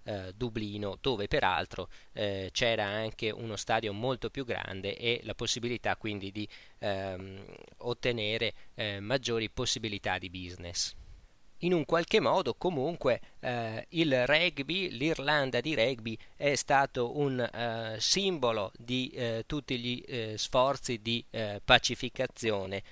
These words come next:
eh, nel paese, tanto che nel millenovecentonovantasei, per, eh, festeggiare la tregua, eh, dell'Ira, per, eh, celebrare in un qualche modo la cessione delle,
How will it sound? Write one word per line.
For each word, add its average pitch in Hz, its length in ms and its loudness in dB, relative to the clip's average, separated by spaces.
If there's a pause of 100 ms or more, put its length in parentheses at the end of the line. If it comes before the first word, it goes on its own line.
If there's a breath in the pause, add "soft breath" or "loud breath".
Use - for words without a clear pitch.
(120)
eh, 101 240 2
nel 104 280 0
paese, 98 560 0
tanto 131 340 4
che 139 240 4 (240 loud breath)
nel 123 300 4
millenovecentonovantasei, 117 2500 0
per, 127 320 6 (280 loud breath)
eh, 110 280 -2
festeggiare 131 840 4
la 107 360 2
tregua, 117 600 4
eh, 104 400 -4
dell'Ira, 131 600 2
per, 101 480 4
eh, 101 220 -2
celebrare 117 680 4
in 110 120 -6
un 107 80 -4
qualche 107 300 -4
modo 113 320 0
la 104 100 0
cessione 117 800 0
delle, 113 380 2